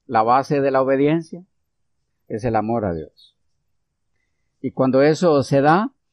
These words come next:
eh, ese amor vertical va siempre a reflejarse en el sentido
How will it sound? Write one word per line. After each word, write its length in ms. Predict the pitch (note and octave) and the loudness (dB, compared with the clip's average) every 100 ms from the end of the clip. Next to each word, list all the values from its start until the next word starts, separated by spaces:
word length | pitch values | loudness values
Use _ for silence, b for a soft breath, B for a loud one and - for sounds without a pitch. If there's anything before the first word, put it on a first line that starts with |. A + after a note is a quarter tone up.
| _ _ _ _ | _ _ _ _
eh, 280 | C3+ C3 A#2+ G#2+ - _ _ | -2 0 0 -4 -12 _ _
ese 480 | C#3+ - F3 E3+ - _ | -6 0 0 0 -4 _
amor 560 | C3+ C#3+ D#3 E3 E3+ _ _ _ _ _ _ | -2 2 4 2 0 _ _ _ _ _ _
vertical 1000 | A#2 C3 G3+ G#3+ - D#3+ - C3+ A#2+ B2 _ _ | -4 2 2 0 -6 -6 -2 -2 -2 -8 _ _
va 200 | C3 C#3+ | -2 -2
siempre 520 | - F3+ G3 F3 F#3 | 0 0 0 0 0
a 80 | D#3 | 0
reflejarse 840 | C3+ A#2+ B2+ C3 E3 F#3 G3+ G3 _ _ _ _ _ _ | 0 -2 -2 0 -2 -2 -8 -12 _ _ _ _ _ _
en 260 | D#3 C3 B2+ | -6 -4 -2
el 140 | B2+ | -4
sentido 680 | A#2 C3 A#2 C#3+ D3 D3 | -4 -6 -2 0 2 0